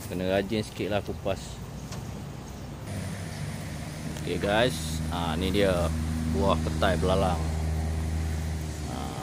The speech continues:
so dia berbuah lebat. Tengok banyak buah dia. Ha, ni ialah itu spesies petai belalang. So biasa kalau orang ambil biasa kita buka,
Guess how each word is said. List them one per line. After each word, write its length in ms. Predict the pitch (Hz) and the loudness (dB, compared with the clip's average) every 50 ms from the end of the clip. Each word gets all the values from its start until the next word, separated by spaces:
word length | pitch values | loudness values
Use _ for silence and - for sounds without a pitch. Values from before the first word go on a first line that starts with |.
| - | -6
so 200 | - - 98 95 98 | -4 -2 0 0 2
dia 80 | 95 98 95 | 2 2 2
berbuah 480 | 98 98 92 98 104 107 107 104 95 | 2 2 4 4 6 6 6 6 4
lebat. 280 | 92 92 101 107 104 - - - - - - - - - - - - 92 | 2 2 2 2 2 2 0 -4 -6 -6 -6 -4 -4 -4 -4 -6 -4 -4
Tengok 240 | 98 101 98 92 - - - | -2 -2 -2 -2 -2 -4 -4
banyak 320 | 90 87 92 104 107 95 92 - | -4 -2 0 0 0 -2 -2 -2
buah 160 | 98 92 92 95 | 0 0 0 0
dia. 180 | 95 95 90 92 95 - - - - - - - - - - | 0 -2 -2 -4 -4 -6 -8 -8 -8 -8 -8 -8 -8 -8 -6
Ha, 180 | 87 85 90 98 | -6 -4 -4 -2
ni 200 | 104 107 101 98 92 | 0 0 0 0 0
ialah 200 | 92 92 90 92 | 0 0 -2 -2
itu 360 | 98 98 - 107 107 104 104 104 | -2 -2 0 2 2 2 2 0
spesies 480 | - - - 95 95 - - 113 98 - - - - | -2 -2 -2 -2 -2 -2 -4 -6 -6 -6 -6 -6 -8
petai 320 | - - - 90 90 85 80 78 | -6 -4 0 0 0 0 0 -2
belalang. 400 | 78 80 85 87 82 80 76 69 71 71 71 71 71 73 - - - - - - - - - - - - - - - - - - - - - - - | -2 -2 0 0 0 -2 -2 -2 -4 -4 -4 -4 -4 -4 -6 -6 -6 -6 -6 -6 -6 -6 -4 -6 -6 -6 -6 -8 -8 -8 -8 -8 -8 -8 -6 -6 -6
So 200 | - - - 107 107 110 110 113 120 123 127 131 131 135 143 139 131 127 120 120 - - 104 101 | -6 -4 -2 -2 0 0 2 2 2 4 4 2 2 2 2 0 0 -2 -4 -6 -8 -8 -6 -6
biasa 400 | 98 104 104 - - 131 117 117 | -6 -4 -4 -4 -2 -2 -2 0
kalau 320 | 117 113 107 107 104 107 | 0 0 0 2 0 0
orang 240 | 113 107 107 107 107 | 0 0 0 0 0
ambil 160 | 107 120 120 - - | -2 -2 -2 -2 -2
biasa 480 | 117 113 110 - 139 135 139 139 143 143 - - - - - - - - - - - - - - - - - - - - - - - - - - - - - - - | -2 -2 -2 0 0 2 2 2 2 0 -2 -4 -6 -10 -10 -10 -10 -10 -10 -10 -12 -12 -12 -10 -10 -10 -10 -10 -10 -10 -10 -10 -10 -10 -8 -8 -8 -8 -10 -10 -6
kita 60 | - 87 | -2 0
buka, 480 | 98 98 98 - - - 120 127 127 | 2 2 0 0 2 2 4 4 4